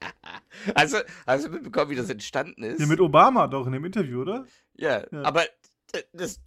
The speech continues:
Speaker 1: Obama hat gar nichts gesagt. Obama hat gesagt, er glaubt an Aliens, aber eigentlich hat er sich so ein bisschen drüber lustig gemacht, von wegen, ja, ne?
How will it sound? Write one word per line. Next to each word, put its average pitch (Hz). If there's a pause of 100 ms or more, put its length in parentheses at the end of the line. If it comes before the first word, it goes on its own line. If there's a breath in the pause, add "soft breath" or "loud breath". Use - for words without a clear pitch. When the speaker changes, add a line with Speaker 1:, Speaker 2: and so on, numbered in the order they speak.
(440)
Speaker 1:
Obama 151
hat 170
gar 156
nichts 196
gesagt. 135
Obama 139
hat -
gesagt, 123
er 127
glaubt 123
an 127
Aliens, 123
aber 113 (200)
eigentlich 143
hat 131
er 127
sich 127
so 135
ein 120
bisschen 104
drüber 120
lustig 117
gemacht, 101
von 101
wegen, 95
ja, 82 (1600)
ne? 120